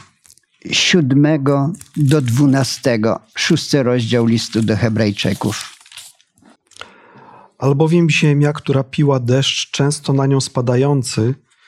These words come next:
Speaker 2: i rodzi rośliny użyteczne dla tych, którzy ją uprawiają, otrzymuje błogosławieństwo od Boga. Lecz ta, która wydaje ciernie i osty, jest bezwartościowa i bliska przekleństwa,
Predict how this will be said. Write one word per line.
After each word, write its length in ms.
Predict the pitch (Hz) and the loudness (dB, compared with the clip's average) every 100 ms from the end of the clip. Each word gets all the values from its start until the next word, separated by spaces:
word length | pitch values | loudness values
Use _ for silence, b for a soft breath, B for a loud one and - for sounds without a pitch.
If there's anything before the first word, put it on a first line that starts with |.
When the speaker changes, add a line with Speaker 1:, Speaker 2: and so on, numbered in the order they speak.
| b b b - | b b b -4
Speaker 2:
i 80 | 143 | 0
rodzi 300 | 165 156 156 | 2 2 2
rośliny 440 | 147 - 175 170 | 2 2 2 4
użyteczne 520 | 151 139 156 156 139 | 2 0 -2 0 0
dla 140 | 127 123 | 0 -2
tych, 200 | 151 151 | -2 -4
którzy 280 | - 117 | -4 -2
ją 200 | 120 135 | 0 0
uprawiają, 760 | 131 117 123 110 131 139 151 156 147 B B B _ | 0 -2 -2 0 0 0 0 -2 -6 B B B _
otrzymuje 500 | 131 - 156 170 165 | -8 0 2 4 2
błogosławieństwo 840 | 131 143 - 139 147 151 - 160 | 0 -2 0 0 2 0 -2 -2
od 100 | 156 | -2
Boga. 500 | 123 113 101 107 107 - _ - - | 0 -2 0 -4 -6 -12 _ -20 -6
Lecz 220 | 113 - | -4 -2
ta, 180 | - 160 | -2 -2
która 300 | - 156 143 | -2 -2 0
wydaje 400 | 131 135 147 139 | 0 0 2 0
ciernie 520 | - 160 185 156 127 | 0 0 2 2 2
i 140 | 120 | 2
osty, 460 | 147 160 - 117 117 117 b b b - | 0 -2 -4 -2 -2 -4 b b b -4
jest 360 | 151 151 - | -2 -2 -6
bezwartościowa 1080 | 131 160 160 156 151 147 - - 104 117 120 - _ _ | -2 -2 0 -4 -2 -2 -2 -2 -2 -4 -8 -14 _ _
i 40 | 127 | -4
bliska 440 | 127 160 156 139 | 2 2 0 -4
przekleństwa, 880 | 120 - 117 117 113 - - - | -4 -6 -2 0 0 -4 -8 -8